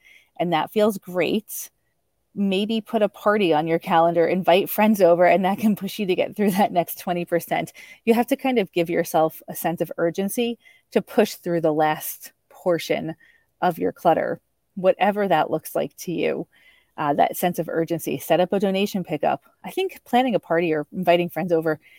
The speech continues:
is a great way to push through the last twenty percent. Have a picture of what you want the room to look like. And until that room looks like that, don't stop. <laughs> I hope that was helpful.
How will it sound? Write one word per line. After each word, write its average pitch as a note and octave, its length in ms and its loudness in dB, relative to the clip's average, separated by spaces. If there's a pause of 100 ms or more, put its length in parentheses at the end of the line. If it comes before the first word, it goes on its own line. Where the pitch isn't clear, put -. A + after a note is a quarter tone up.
(180)
is F#3+ 120 0
a F#3+ 80 4
great F3+ 600 -2
way D#3+ 440 6 (280)
to F3+ 100 -6
push - 320 0
through E3+ 200 -2
the D#3+ 100 0
last D3+ 320 2
twenty D#3 240 -8
percent. - 640 -8 (520)
Have G3+ 220 4
a A#3 80 6
picture A#3 400 4
of E3+ 200 2
what F3 160 4
you F#3 120 -2
want E3+ 180 0
the F3 120 0
room E3+ 220 0
to E3 140 -6
look D3+ 260 -4
like. A#3 420 2 (180)
And E3+ 180 0
until C4 340 6
that A3+ 180 8
room G#3 200 0
looks - 200 -2
like F3+ 140 2
that, E3 220 -2 (200)
don't E3 220 -4
stop. - 400 -6 (300)
<laughs> C4 100 4 (1300)
I A3+ 140 8
hope A#3+ 340 4
that A#3+ 180 6
was A3 140 -2
helpful. F3+ 640 2